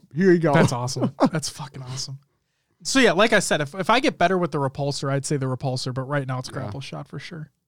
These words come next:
Speaker 2: Um, yeah, that's what I'd say.
Speaker 1: I don't know. Can you repulse your own flag when it's off the, the
Speaker 2: That I don't know.
Speaker 1: I know you can repulse the enemy's flag, but I'm not sure about your own.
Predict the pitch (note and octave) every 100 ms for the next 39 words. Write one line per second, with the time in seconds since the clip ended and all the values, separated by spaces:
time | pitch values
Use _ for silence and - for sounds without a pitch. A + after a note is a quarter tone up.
0 | _ _ _ _ _ - D3+ C#3 C3 B2+
1 | D3 _ _ _ _ _ _ _ _ _
2 | D3 D3 - _ _ _ _ _ _ _
3 | _ F#3 - - F3 - E3 - _ _
4 | _ _ _ _ _ _ _ E3+ A#3+ A#3+
5 | B2 _ - G3 C#4+ D#4 - G3+ - E3
6 | - B2 A#2+ C3+ C3+ F#3+ G3 G3 G3+ G3+
7 | G3+ G3 - F#3 - F#3+ F#3+ E3+ _ _
8 | _ _ _ _ - D#3 G#3 G3 E3 C#3+
9 | B2+ - D3 F#3 A3+ B3 G#3 - F#3 D#3+
10 | E3 D#3 D3+ D#3 C3+ - A#2 A#2+ B2+ -
11 | E3+ B3+ C#4+ - A#3 F#3 C#3+ C3+ D#3+ A#2+
12 | G#2+